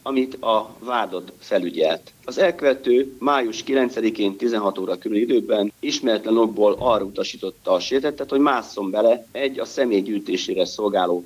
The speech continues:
takarófóliába. A sértett nem akart belépni a zsákba, de a vádlott betolta őt, majd intett a csarnokban munkát végző targoncásnak, hogy a targoncával menjen oda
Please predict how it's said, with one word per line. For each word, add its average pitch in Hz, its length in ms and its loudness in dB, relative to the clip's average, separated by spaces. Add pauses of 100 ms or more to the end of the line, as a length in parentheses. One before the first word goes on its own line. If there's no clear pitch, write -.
takarófóliába. 82 1200 0
A - 80 -14
sértett 170 440 0
nem 147 160 2
akart 110 520 2
belépni 135 800 2
a 156 120 -6
zsákba, 131 640 0
de 123 120 -2
a 120 320 4
vádlott 127 540 -2
betolta 131 580 2
őt, 165 240 2
majd 135 180 2
intett 139 380 2
a 110 80 -6
csarnokban 104 600 0
munkát 139 540 0
végző 101 320 0
targoncásnak, 135 960 0
hogy 127 120 -8
a 127 100 0
targoncával 107 760 -2
menjen 101 340 -2
oda 135 380 -2